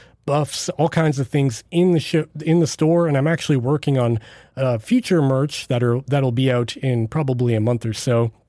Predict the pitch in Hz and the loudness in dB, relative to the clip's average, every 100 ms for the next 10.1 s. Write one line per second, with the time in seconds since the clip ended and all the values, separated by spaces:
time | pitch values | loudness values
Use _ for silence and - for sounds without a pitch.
0 | _ _ _ _ _ _ - - 131 104 | _ _ _ _ _ _ -16 -4 -2 -2
1 | - 117 101 - 135 139 131 139 135 135 | -2 -4 -2 -2 0 2 2 2 2 0
2 | - - - - - - 208 156 - - | -2 -12 -18 -20 -6 -2 0 0 -6 -14
3 | - 135 147 147 - 202 202 180 - 190 | -10 -2 0 0 -2 0 0 0 -2 -2
4 | 180 160 147 - 135 131 233 208 185 196 | 0 0 -2 0 0 4 4 4 2 0
5 | _ _ _ - 123 156 - 160 156 135 | _ _ _ -4 0 0 2 0 0 0
6 | 117 139 - - 139 135 - 101 87 - | 0 0 -2 -2 -2 -2 -2 -4 -4 -14
7 | - - - - _ _ _ 147 202 233 | -18 -20 -20 -20 _ _ _ 2 2 4
8 | 214 214 - 180 175 147 - 170 - 160 | 2 0 0 0 0 -2 -6 -6 -4 -4
9 | - - 220 220 233 170 196 - 147 117 | -4 0 0 2 0 2 0 0 -2 -4
10 | 92 | -6